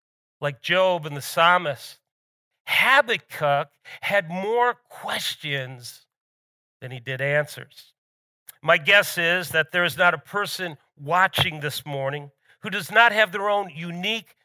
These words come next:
set of questions. Questions like, "Why, God, did we have to experience a miscarriage? Why, Father, is my marriage failing?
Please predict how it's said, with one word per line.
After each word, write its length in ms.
set 500
of 160
questions. 600
Questions 460
like, 320
"Why, 220
God, 360
did 140
we 160
have 200
to 80
experience 840
a 80
miscarriage? 800
Why, 300
Father, 500
is 180
my 340
marriage 500
failing? 760